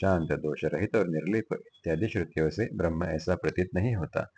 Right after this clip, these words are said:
अतः परिशेष से, अर्थात प्रकृत ब्रह्म के प्रतिषेध और अन्यत्र प्रसक्ति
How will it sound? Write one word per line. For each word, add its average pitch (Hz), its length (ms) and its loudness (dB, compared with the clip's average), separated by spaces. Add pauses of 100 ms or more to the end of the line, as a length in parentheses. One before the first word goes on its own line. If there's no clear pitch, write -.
(320)
अतः 104 300 -2
परिशेष 80 920 2
से, 135 140 2 (320)
अर्थात 98 360 2
प्रकृत - 440 0
ब्रह्म 87 320 2
के 82 160 -2
प्रतिषेध 82 600 0 (160)
और 78 180 0
अन्यत्र 78 500 0
प्रसक्ति 80 800 -4